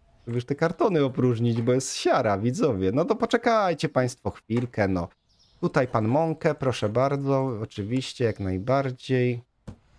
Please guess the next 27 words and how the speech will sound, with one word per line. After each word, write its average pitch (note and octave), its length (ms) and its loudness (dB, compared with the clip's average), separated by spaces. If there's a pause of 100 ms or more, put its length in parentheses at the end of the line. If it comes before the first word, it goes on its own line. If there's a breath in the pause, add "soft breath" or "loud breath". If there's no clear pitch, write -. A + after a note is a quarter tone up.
(1400)
Powiem C#3 320 0
wam, C#3+ 200 2
że, C#3+ 120 2
ale D#3+ 200 4
tu G#2 100 -8
kolejka G2+ 460 -2
się F#2+ 140 -8
zrobiła. F2+ 480 -6
Tutaj A2+ 320 -4
jest G2+ 200 -6
jeden G2+ 260 -2
chlebek, D3+ 500 -2
no B2 100 -2
to G#2 140 -6
też B2+ 240 -4
dorzucimy. C3 720 0 (520)
Już A2 100 -4
mamy B2+ 200 2
tyle G3 240 2
kartonów, F3+ 540 0
że F3 80 2
ja E3+ 80 4
już D#3+ 140 0
nie E3+ 140 2
wiem, D#3 180 0
co D#3+ 180 -2
mam D3 260 0